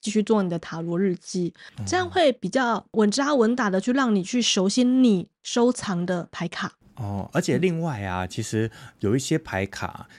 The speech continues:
Speaker 2: 它刚开始来的时候，它其实很难洗牌，很难推牌。可是你用久了之后，
Speaker 1: 嗯，嗯，嗯。
Speaker 2: 哎，你慢慢会发现它其实会越来越顺欸。
Speaker 1: 嗯，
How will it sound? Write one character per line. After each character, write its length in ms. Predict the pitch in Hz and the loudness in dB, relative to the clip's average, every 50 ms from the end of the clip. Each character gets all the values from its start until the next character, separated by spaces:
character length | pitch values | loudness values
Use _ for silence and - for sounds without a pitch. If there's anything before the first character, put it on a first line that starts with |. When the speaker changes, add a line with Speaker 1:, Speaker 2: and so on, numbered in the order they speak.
| _ _ | _ _
Speaker 2:
它 160 | - - 165 | -6 -4 -4
刚 240 | 170 - 170 165 175 | -2 -2 -2 -2 -2
开 220 | - - 156 160 | -2 -2 -4 -2
始 140 | - - 107 | -2 -2 -2
来 240 | 98 92 80 87 90 | -2 -2 -2 -4 -4
的 100 | 98 92 | -6 -6
时 160 | - - - | -6 -2 -2
候， 100 | 104 113 113 | 0 0 0
它 100 | 139 156 | 0 -2
其 160 | - - 107 | -4 -2 -4
实 80 | 107 107 | -4 -4
很 420 | - - - - 107 92 92 98 | -4 -2 0 0 0 0 0 -6
难 220 | 95 85 92 110 | -4 -4 -2 -2
洗 300 | 120 - - - 101 92 | -2 -2 -4 -6 -6 -8
牌， 180 | - - 92 95 | -6 -4 -6 -4
很 140 | 95 95 85 | -4 -6 -8
难 180 | 87 82 87 | -8 -10 -10
推 260 | 90 - - 101 98 98 | -10 -8 -4 -4 -4 -4
牌。 240 | - - - - - - - _ _ | -4 -8 -12 -12 -12 -18 -20 _ _
可 100 | - 113 | -8 0
是 100 | 139 190 | 2 2
你 120 | 175 131 | 2 4
用 200 | 147 185 170 151 | 4 2 2 2
久 200 | - 277 277 269 | 2 2 2 2
了 100 | 247 233 | 2 2
之 180 | 226 233 233 226 208 | 2 2 4 4 4
后， 140 | 190 202 | 4 4
Speaker 1:
嗯， 20 | 214 | 2
嗯， 280 | 208 202 190 202 254 - - | 2 0 -2 -4 -8 -12 -8
嗯。 100 | - 208 | -4 -4
Speaker 2:
哎， 60 | 254 277 | -4 -2
你 80 | 240 139 | -2 -2
慢 120 | 143 190 | 0 2
慢 140 | 202 208 208 | 2 2 4
会 140 | 208 220 202 | 4 2 2
发 240 | 202 - 185 185 190 | 0 0 0 0 0
现 320 | 185 - 196 185 165 139 127 - - _ _ | 0 0 0 0 0 0 -4 -10 -20 _ _
它 140 | - 175 185 | -4 -4 -2
其 160 | - - 104 | 0 0 0
实 200 | 107 113 113 120 - - - - | 2 2 2 0 -2 -10 -20 -8
会 180 | - - 208 175 151 | 4 4 4 6 6
越 120 | 226 202 131 | 6 6 6
来 120 | 101 98 | 6 4
越 180 | 131 160 143 113 | 2 2 2 2
顺 300 | - - - - 143 - - - | 0 -4 -6 -4 -4 -4 -6 -10
欸。 200 | 60 - - - _ _ - | -16 -18 -18 -20 _ _ -4
Speaker 1:
嗯， 440 | 240 233 226 220 208 196 185 202 | -2 -2 0 0 -2 -2 -4 -6